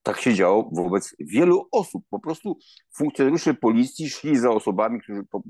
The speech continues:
które poruszały się po krakowskim przedmieściu, czy też i gdzieś indziej, bo policjanci już bali się przeszkadzać ludziom, żeby nie mogli się poruszać swobodnie po Warszawie.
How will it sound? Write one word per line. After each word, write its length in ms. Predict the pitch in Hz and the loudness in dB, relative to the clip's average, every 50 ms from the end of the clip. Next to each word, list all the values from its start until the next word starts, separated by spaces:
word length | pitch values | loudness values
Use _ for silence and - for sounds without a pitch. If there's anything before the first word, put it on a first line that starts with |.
| - 78 - | -16 -12 -4
które 200 | - 104 104 92 | -2 0 0 0
poruszały 480 | - 101 98 87 - 107 107 120 120 | 0 0 0 0 0 -2 -2 -2 -2
się 120 | - 104 90 | -2 -6 -12
po 120 | - 90 | -10 -10
krakowskim 420 | 82 82 76 104 120 - - - | -10 -8 -8 -8 -8 -8 -8 -12
przedmieściu, 540 | - - 98 90 82 73 73 78 - _ 92 | -10 -8 -10 -10 -10 -12 -20 _ -20 _ -20
czy 120 | - - 101 | -16 -14 -14
też 120 | - - | -10 -10
i 80 | 98 92 | -10 -10
gdzieś 240 | 92 87 - - | -10 -14 -12 -8
indziej, 380 | 87 85 - - 92 113 123 - - - - - - - | -8 -8 -8 -8 -8 -8 -8 -10 -12 -18 -18 -10 -4 -2
bo 80 | 98 | 0
policjanci 580 | 85 120 113 98 - - 269 320 180 - - 123 | 2 2 2 2 2 2 2 2 2 2 4 4
już 120 | 98 90 | 4 4
bali 440 | 80 73 110 135 143 127 101 92 - | 4 4 4 4 2 2 0 -2 -4
się 280 | - - 85 - - - _ _ _ _ _ _ _ _ _ _ | -2 0 0 0 0 0 _ _ _ _ _ _ _ _ _ _
przeszkadzać 640 | - - 117 104 - - - 139 135 131 117 - - | -8 -4 -4 -4 -4 -2 -2 0 2 2 0 0 0
ludziom, 440 | 107 113 104 87 104 107 127 160 214 - _ _ _ _ _ - | 0 2 2 2 0 0 -2 -2 -6 -8 _ _ _ _ _ -8
żeby 520 | 85 104 110 104 98 107 107 107 107 104 _ _ _ _ _ _ _ _ - | -2 -2 0 0 0 0 0 0 0 -2 _ _ _ _ _ _ _ _ -8
nie 160 | 104 107 110 101 | -4 -2 -2 0
mogli 300 | 107 127 135 135 135 - | 0 0 -2 -4 -6 -8
się 140 | - 123 | -8 -8
poruszać 380 | - 101 107 117 113 123 117 - | -8 -6 -6 -6 -6 -10 -14 -14
swobodnie 340 | - - 101 101 104 110 104 | -10 -6 -4 -4 -4 -4 -4
po 100 | 90 95 | -6 -4
Warszawie. 520 | 98 95 85 - - 76 71 69 - - | -4 -4 -6 -6 -8 -10 -10 -10 -10 -16